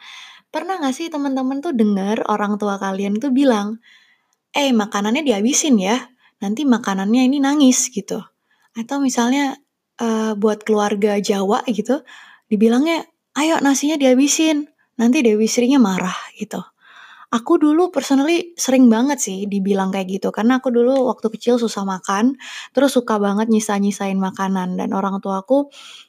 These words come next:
sering <laughs> banget bilang nanti nasinya nangis gitu. Terus kan kasian ya, terus akhirnya ya udah dihabisin karena kasian nanti nas-,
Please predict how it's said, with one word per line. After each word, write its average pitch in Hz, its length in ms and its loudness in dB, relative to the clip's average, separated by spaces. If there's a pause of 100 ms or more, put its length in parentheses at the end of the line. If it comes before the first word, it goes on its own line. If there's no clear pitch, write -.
(100)
sering 220 400 2
<laughs> 214 40 4
banget 240 360 2
bilang 208 400 0
nanti 214 480 -4
nasinya 220 400 2
nangis 214 640 0
gitu. 196 240 -6
Terus 262 240 -6
kan 330 160 -4
kasian 226 480 0
ya, - 240 -6
terus 233 240 -2
akhirnya 226 400 0 (480)
ya 196 80 0
udah 226 240 2
dihabisin 214 960 2
karena 202 320 -2
kasian 247 480 2
nanti 220 240 0
nas-, 226 320 0